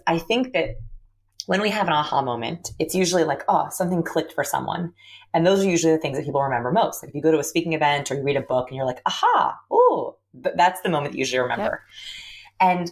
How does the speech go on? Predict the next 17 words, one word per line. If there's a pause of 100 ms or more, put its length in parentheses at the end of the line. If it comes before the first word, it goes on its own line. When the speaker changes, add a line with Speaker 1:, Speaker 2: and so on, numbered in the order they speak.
Speaker 1:
something
about
what
you
do, (480)
whether
you're
an
entrepreneur
or,
um,
you've
done
something
at
your
job,